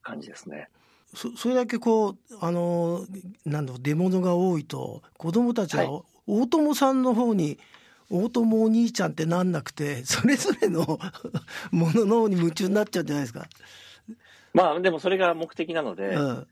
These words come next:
Speaker 1: やっぱそれだけいろんな要素があると、子供たちね、一時間本当に飽きずに、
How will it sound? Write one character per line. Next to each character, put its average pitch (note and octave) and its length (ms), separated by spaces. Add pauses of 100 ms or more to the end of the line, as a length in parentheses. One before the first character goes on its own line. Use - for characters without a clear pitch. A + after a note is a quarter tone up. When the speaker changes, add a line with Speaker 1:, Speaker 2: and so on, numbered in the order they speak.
(580)
Speaker 1:
や C3 80
っ - 40
ぱ C#3+ 140
そ - 80
れ C#3 80
だ C#3 100
け C#3 120
い - 20
ろ C3+ 160
ん E3 40
な D3+ 100
要 D3+ 160
素 A#2+ 160
が G2+ 100
あ G2 40
る G2 120
と、 F2+ 140
子 - 80
供 G2+ 120
た F#2 140
ち - 180
ね、 G2 200
一 - 200
時 A2+ 80
間 F#2 140
本 F2+ 200
当 C#3 100
に C3+ 60
飽 B2+ 120
き C3+ 140
ず G2+ 160
に、 F2 400